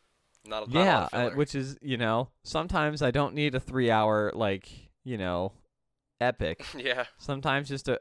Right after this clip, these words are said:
Speaker 2: a good, like, uh, your, your movie doesn't have to have, like, a billion scenes or, um, you know, or be, like, three hours and have ten post-credit scenes to be, uh, entertaining.
Speaker 1: <laughs>
Speaker 2: Like, you know, it can be, if,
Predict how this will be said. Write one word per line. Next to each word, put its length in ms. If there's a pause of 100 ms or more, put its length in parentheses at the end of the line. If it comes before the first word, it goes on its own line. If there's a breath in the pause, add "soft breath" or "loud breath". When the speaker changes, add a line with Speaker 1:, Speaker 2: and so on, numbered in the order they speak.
Speaker 2:
a 100
good, 500
like, 240 (540 soft breath)
uh, 60
your, 380
your 180
movie 280
doesn't 260
have 280
to 100
have, 280
like, 160
a 60
billion 500
scenes 680 (500 soft breath)
or, 400
um, 480 (840)
you 120
know, 140
or 160
be, 160
like, 180
three 240
hours 340
and 100
have 200
ten 280
post-credit 520
scenes 320
to 80
be, 300
uh, 220
entertaining. 680
Speaker 1:
<laughs> 20
Speaker 2:
Like, 240
you 80
know, 260 (320 loud breath)
it 100
can 120
be, 280
if, 140